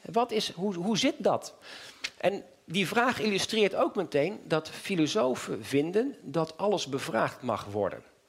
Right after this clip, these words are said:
Hè, dat hoort, dat hoort bij de, de houding die een filosoof van nature heeft. Alles mag bevraagd worden,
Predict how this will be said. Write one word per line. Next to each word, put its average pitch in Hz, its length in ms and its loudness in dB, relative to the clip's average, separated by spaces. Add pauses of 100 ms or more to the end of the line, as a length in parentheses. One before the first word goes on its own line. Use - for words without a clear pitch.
(120)
Hè, 156 160 -2
dat 147 140 0
hoort, 170 380 0
dat 135 140 2
hoort 170 280 0
bij 139 160 4
de, 120 240 0 (280)
de 113 100 -2
houding 143 640 0
die 139 160 -4
een 120 80 -2
filosoof 147 640 -2
van 135 100 -8
nature 147 300 -4
heeft. 101 260 -2
Alles 277 320 2
mag 202 200 -2
bevraagd 147 460 -2
worden, 123 320 -2